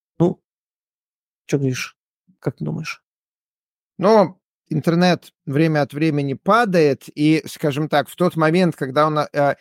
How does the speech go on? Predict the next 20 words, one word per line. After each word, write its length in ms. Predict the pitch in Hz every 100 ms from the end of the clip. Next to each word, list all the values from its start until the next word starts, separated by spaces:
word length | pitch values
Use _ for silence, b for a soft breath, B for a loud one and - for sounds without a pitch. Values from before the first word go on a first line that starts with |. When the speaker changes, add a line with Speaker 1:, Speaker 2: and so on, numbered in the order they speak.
| _
Speaker 2:
интернет — 520 | 156 165 165 214 262
это 160 | 196 151
щас 300 | - 190 -
уже 160 | 147 156
commodity, 720 | - 151 147 135 104 95 -
это, 800 | - 143 151 151 147 139 127 139
э, 60 | -
инфраструктура. 960 | 139 - 135 - - 135 - 139 127 104
То 120 | 110
есть 200 | 110 -
нужно 260 | 190 190 175
ли 120 | 151
рассчитывать 680 | 139 123 - 175 151 135 143
на 140 | 131
то, 200 | - 202
что 220 | - 143
в 60 | 123
городе 360 | 139 170 131 127
отключат 560 | - 139 147 - -
электричество? 880 | 131 131 - 127 117 - - - -